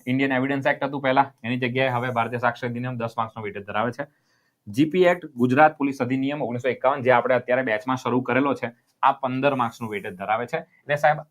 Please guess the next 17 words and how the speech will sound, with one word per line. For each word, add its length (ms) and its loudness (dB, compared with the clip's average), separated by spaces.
આ 280 0
જે 160 -4
ચાર 320 -2
કાયદા 340 -4
છે 80 -6
ને, 80 -4
એ 80 -2
જોઈએ 320 -2
ને 80 -6
તો 80 -8
આ 180 -2
ઘણું 480 -6
બધું 220 -6
વેટેજ 260 -8
કવર 180 -12
કરે 240 -12
છે. 200 -8